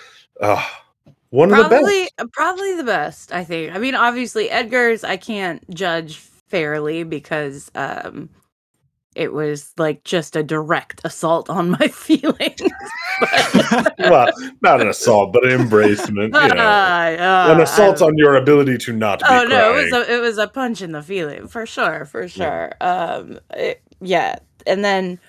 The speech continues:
Speaker 2: Griffey's I thought was good, but Ichiro's was, I thought, a perfect blend of, like, heartfelt, sly, funny,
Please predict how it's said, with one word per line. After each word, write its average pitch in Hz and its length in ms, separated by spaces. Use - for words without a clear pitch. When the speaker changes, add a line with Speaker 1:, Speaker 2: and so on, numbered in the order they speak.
Speaker 2:
Griffey's 294 400
I 277 100
thought 240 200
was 214 140
good, - 220
but 233 240
Ichiro's 269 720
was, 175 680
I 202 120
thought, 196 180
a 185 40
perfect 262 440
blend 185 400
of, 160 240
like, 151 240
heartfelt, 208 960
sly, 196 960
funny, 180 960